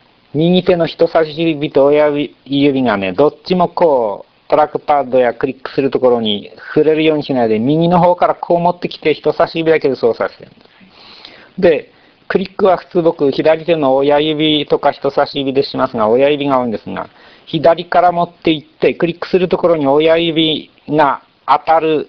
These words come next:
その上の方に置いておくわけです。それで右手でカーソルなぞるでしょ。で、必要な時に左手の親指でクリックするから、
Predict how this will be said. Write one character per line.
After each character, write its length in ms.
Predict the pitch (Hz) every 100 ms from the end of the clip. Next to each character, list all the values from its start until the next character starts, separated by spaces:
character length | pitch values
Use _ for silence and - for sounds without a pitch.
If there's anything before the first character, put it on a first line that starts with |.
| _ -
そ 120 | 175
の 220 | 139 139
上 120 | 160
の 120 | 170 170
方 80 |
に 80 | 170
置 120 | 165
い 40 | 160
て 60 |
お 60 | 160
く 80 | 123
わ 100 | 95
け 80 | 87
で 140 | 78
す。 40 | - - 87 _ _ _ _ _ _ _ -
そ 100 | 185
れ 60 |
で 140 | 180 170
右 360 | 156 170 175 170
手 120 | 185
で 100 | 160
カ 220 | 160 160
ー 40 |
ソ 140 | 156 165
ル 160 | 156
な 200 | 139 139
ぞ 120 | 135 151
る 80 |
で 120 | 123 101
し 80 | 139
ょ。 120 | 175 _ _ _
で、 240 | 165 165 135
必 240 | - 180
要 80 | 180
な 120 | 180
時 220 | 180 175
に 240 | 170 147 -
左 320 | 156 165 165
手 100 | 165
の 140 | 156
親 200 | 143 151
指 120 | 160 151
で 80 |
ク 160 | 147 165
リ 80 | 147
ッ 60 |
ク 120 | - 160
す 120 | 160
る 100 | 147
か 120 | 135
ら、 180 | 117